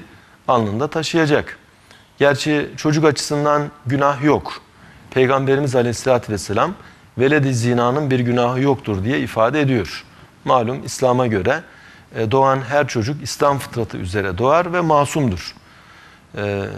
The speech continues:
ve hiçbir kimse başkasının günahını da yüklenmez. "Ve la teziru veziratun vizra uhra." Hiçbir günahkar başkasının günahını yüklenmez. Masum olarak dünyaya gelen çocuk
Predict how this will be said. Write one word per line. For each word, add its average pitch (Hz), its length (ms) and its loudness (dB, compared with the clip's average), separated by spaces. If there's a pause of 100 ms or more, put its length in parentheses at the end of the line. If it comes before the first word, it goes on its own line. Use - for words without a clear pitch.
(640)
ve 135 400 2
hiçbir 147 260 -2
kimse 131 380 0
başkasının 131 580 -2
günahını 120 500 0
da 147 240 2
yüklenmez. 127 760 0 (360)
"Ve 120 120 4
la 120 160 4
teziru 135 560 -2 (100)
veziratun 131 680 0
vizra 147 300 0
uhra." 113 420 -2 (520)
Hiçbir 135 280 0
günahkar 120 600 -2
başkasının 123 540 -2
günahını 107 400 -2
yüklenmez. 131 680 0 (680)
Masum 147 340 2
olarak 147 360 4
dünyaya 135 360 2
gelen 127 320 2
çocuk 123 420 -4